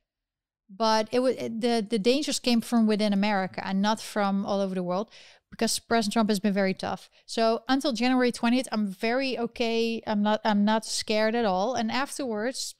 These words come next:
then Joe Biden and Kamala Harris are in charge, and it's a whole different ball game. And, you know, uh, the global,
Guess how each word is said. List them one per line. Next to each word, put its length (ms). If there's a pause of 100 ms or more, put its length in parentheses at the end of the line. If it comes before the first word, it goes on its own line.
(120)
then 280
Joe 240
Biden 300
and 180
Kamala 260
Harris 300
are 100
in 60
charge, 300
and 100
it's 160
a 60
whole 200
different 540 (500)
ball 380
game. 380
And, 300 (920)
you 120
know, 380
uh, 80
the 120
global, 760